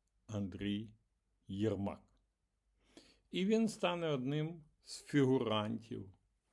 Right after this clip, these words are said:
наступної серії викриттів, наступної серії плівок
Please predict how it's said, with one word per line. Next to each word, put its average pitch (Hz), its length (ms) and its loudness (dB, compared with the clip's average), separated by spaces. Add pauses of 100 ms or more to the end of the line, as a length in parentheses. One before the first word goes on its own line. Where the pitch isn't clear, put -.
(680)
наступної 117 1400 0 (160)
серії 98 880 0 (840)
викриттів, 104 760 -4
наступної 107 840 -2
серії 110 680 0 (340)
плівок 95 540 -4